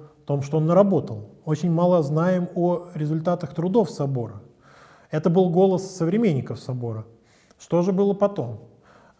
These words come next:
Э, к сожалению, в, э, в значительной степени экземпляры деяний собора, даже те, которые были изданы, были в последующий период уничтожены. Сейчас,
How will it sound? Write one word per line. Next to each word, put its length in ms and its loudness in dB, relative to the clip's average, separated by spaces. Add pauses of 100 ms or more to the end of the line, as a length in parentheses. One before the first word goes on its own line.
Э, 240 -6
к 80 -14
сожалению, 560 0
в, 300 -4
э, 1120 -4
в 80 -4
значительной 600 -2
степени 480 -2
экземпляры 840 2
деяний 420 -2
собора, 360 0
даже 240 0
те, 120 -2
которые 300 -4
были 240 -2
изданы, 560 -2 (380)
были 260 2
в 100 -6
последующий 440 -4
период 360 -2
уничтожены. 720 -2
Сейчас, 340 0